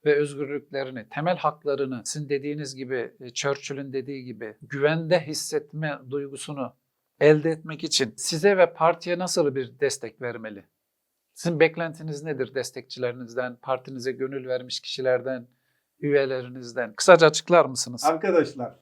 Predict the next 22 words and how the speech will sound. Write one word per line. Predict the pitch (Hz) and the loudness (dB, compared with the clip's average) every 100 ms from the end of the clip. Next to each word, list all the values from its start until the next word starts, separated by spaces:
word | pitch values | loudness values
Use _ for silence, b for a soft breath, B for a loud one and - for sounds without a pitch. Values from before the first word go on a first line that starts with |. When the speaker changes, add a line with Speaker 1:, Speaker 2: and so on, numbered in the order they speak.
| - | -4
Speaker 2:
özgürlük | 185 202 160 170 147 190 233 - _ - | -2 -2 2 4 4 2 -2 -8 _ -8
dediğiniz | 196 170 185 151 143 - - | -8 -4 2 4 2 -4 -2
anda | 190 160 131 196 - _ _ _ _ _ _ _ | 0 4 8 6 6 _ _ _ _ _ _ _
ortada | 170 202 - 156 170 208 | 2 2 4 0 2 -2
bir | 185 170 | -2 -6
mücadele | 156 165 170 165 147 160 156 | -6 -2 6 6 6 0 -2
vardır. | 101 - _ | -4 -8 _
Özgürlüğün | 185 190 - 202 185 180 175 | -8 -8 -6 -10 -2 -2 0
kar-, | 175 202 202 | 6 6 6
karşısı | 180 196 - 127 156 254 262 170 | -4 -4 -4 -6 0 -2 -2 -12
bir | 175 151 | -8 -2
boşluk | 156 156 165 160 151 | -2 -2 -10 -10 -10
değildir. | 160 135 98 - _ _ _ _ _ _ - | -6 -6 -8 -20 _ _ _ _ _ _ -2
Özgürlük | 151 147 147 165 175 - - | -2 -2 -6 -8 -10 -16 -2
dediğiniz | 147 143 165 190 202 151 | -2 0 0 -2 -2 0
anda | 139 165 202 - | 0 -2 -6 -6
bir | 143 | -8
sıkıntıya | 127 - - 170 156 180 190 185 | -8 -14 -4 -2 0 2 2 2
karşılık | 151 123 - 110 110 _ | 0 -2 -4 -16 -18 _
bu | 117 | -20
kelimeyi | - 113 107 107 104 95 | -12 -8 -8 -10 -14 -16
kullanıyorsunuzdur. | 101 101 101 95 90 - 82 80 82 | -18 -16 -14 -14 -14 -20 -20 _ _